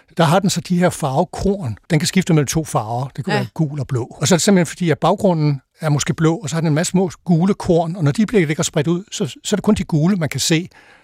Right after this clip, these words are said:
Speaker 1: Men så kan den så samle de gule korn over i det ene hjørne, eller ned bagved. Og det kan den gøre lynhurtigt, med, simpelthen med nogle små muskler, den, den kan styre det med. Og så, så, så skifter den. Så, så det er jo sådan noget, vi sådan set selv kunne efterligne på, på, næsten på et makroniveau, vil jeg sige, på et lidt større niveau. Der behøver man ikke gå helt ned på en anden niveau.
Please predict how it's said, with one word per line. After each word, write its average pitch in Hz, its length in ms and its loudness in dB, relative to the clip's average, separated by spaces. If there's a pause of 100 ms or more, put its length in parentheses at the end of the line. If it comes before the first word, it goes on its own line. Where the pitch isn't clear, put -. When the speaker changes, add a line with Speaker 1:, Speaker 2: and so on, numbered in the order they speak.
(180)
Speaker 1:
Men 156 60 2
så 220 100 2
kan 208 80 0
den 196 60 2
så 175 100 -2
samle 180 360 4
de 170 100 -4
gule 175 200 -2
korn 175 320 -4
over 165 120 -2
i 175 40 0
det 170 80 -2
ene 165 100 2
hjørne, 143 360 -2 (240)
eller 147 140 0
ned 143 140 2
bagved. 151 340 2 (460)
Og 165 100 -2
det 233 80 -2
kan 208 60 -2
den 196 80 4
gøre 160 340 4
lynhurtigt, 165 560 0
med, 151 200 0 (280)
simpelthen 170 440 0
med 147 100 -2
nogle 139 120 -2
små 165 140 -2
muskler, 139 320 -4
den, 131 160 -2
den 139 140 0
kan 135 100 -2
styre 143 240 2
det 147 120 0
med. 135 180 0 (560)
Og - 80 0
så, 202 100 4
så, - 220 0
så - 160 -2
skifter 190 260 2
den. 165 120 4
Så, 233 220 0
så - 120 2
det - 80 -2
er 226 60 6
jo 226 60 4
sådan 180 80 2
noget, 196 120 6
vi 151 100 0
sådan 135 140 -4
set 147 220 -4
selv 180 200 0
kunne 151 180 0
efterligne 139 420 -4
på, - 200 -4
på, 131 180 -6 (160)
næsten 147 280 -4
på 139 60 2
et 139 100 -2
makroniveau, 123 540 -2
vil 131 100 -4
jeg 123 80 -2
sige, 135 160 -2
på 147 100 -4
et 127 60 -2
lidt 123 120 -2
større 127 220 -2
niveau. 143 140 -2
Der - 80 -4
behøver 165 160 -2
man 131 80 -4
ikke 143 80 -10
gå 127 100 -10
helt 131 140 -8
ned 147 80 -4
på - 80 -8
en 127 80 -4
anden 127 340 -4
niveau. 123 300 -2